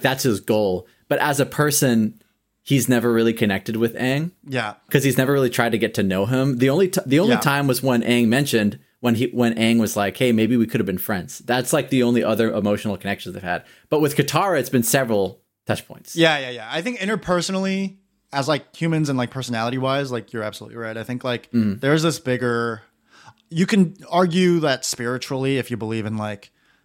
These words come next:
Speaker 2: the transcendent, like, sp-, like, spirit world connections, that they're spirit
Speaker 1: Mm-hmm.
Speaker 2: connected. And we've talked about this in the Roku episode, but, um,
Speaker 1: Mm-hmm.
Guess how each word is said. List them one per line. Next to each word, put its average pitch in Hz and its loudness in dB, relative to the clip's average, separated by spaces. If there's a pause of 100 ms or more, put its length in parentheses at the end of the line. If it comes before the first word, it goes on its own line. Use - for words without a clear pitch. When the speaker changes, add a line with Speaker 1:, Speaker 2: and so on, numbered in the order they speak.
Speaker 2:
the 139 -8
transcendent, 123 0
like, 113 -6
sp-, - -8
like, 120 -6
spirit 131 0
world 143 -2
connections, 151 -4
that 113 -8
they're 113 -6
spirit 113 -6
Speaker 1:
Mm-hmm. 101 -6 (100)
Speaker 2:
connected. 160 -6 (600)
And 123 -2
we've 120 -4
talked 117 -2
about 120 -2
this 131 -8
in 117 -6
the 104 -4
Roku 107 -8
episode, 131 -6
but, 110 -6
um, 104 -2
Speaker 1:
Mm-hmm. 110 0